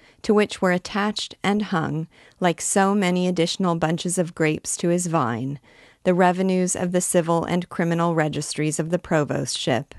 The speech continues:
besides the civil and criminal revenues of the inferior courts of the Châtelet, not to mention some slight toll on the Pont de Mont and the Pont de Corbeil, the tax on all the onions, leeks, and garlic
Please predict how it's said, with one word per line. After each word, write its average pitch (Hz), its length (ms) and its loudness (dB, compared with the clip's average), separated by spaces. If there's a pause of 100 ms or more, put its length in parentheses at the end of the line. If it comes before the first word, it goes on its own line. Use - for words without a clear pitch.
(540)
besides 180 600 0
the 175 100 0
civil 196 440 0
and 185 240 -4
criminal 160 440 -2
revenues 151 600 0
of 165 140 -4
the 175 120 0
inferior 170 580 0
courts 151 420 -2
of 160 120 0
the 165 60 0
Châtelet, 151 800 0 (600)
not 220 220 4
to 208 100 -4
mention 165 540 0 (200)
some 202 220 2
slight 214 420 0
toll 147 460 0
on 170 140 0
the 165 80 -2
Pont 196 320 0
de 180 80 0
Mont 151 500 0
and 180 140 2
the 175 60 0
Pont 180 260 0
de 175 80 -2
Corbeil, 165 680 0 (520)
the 185 80 0
tax 185 500 0
on 170 140 2
all 160 120 2
the 156 220 -4
onions, 160 600 0
leeks, 170 520 -2
and 165 220 -2
garlic 160 560 0